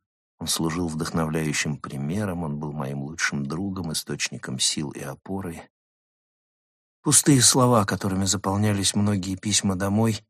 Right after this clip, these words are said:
не могли, похоже, описать роль, сыгранную Стивеном в его жизни. Глаза Уира наполнились слезами. Если Стивен погиб, он тянуть эту лямку дальше не сможет.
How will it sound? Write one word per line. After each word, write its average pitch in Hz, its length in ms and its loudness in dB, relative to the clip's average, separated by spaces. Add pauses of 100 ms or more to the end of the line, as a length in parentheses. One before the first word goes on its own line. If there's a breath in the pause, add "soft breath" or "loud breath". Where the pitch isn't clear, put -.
(400)
не 107 120 4
могли, 104 340 4
похоже, 76 580 -2 (300)
описать 78 500 0
роль, 92 220 0
сыгранную 80 560 0
Стивеном 87 560 0
в 78 80 -8
его 78 260 -8
жизни. 64 480 -10 (1080)
Глаза 92 420 0
Уира 110 280 2
наполнились 98 600 -2
слезами. 98 760 0 (1300)
Если 104 320 2
Стивен 107 500 4
погиб, 98 560 -2 (280)
он 104 200 4
тянуть 98 420 0
эту 90 160 -4
лямку 95 400 2
дальше 85 400 0
не 82 140 -2
сможет. - 580 -6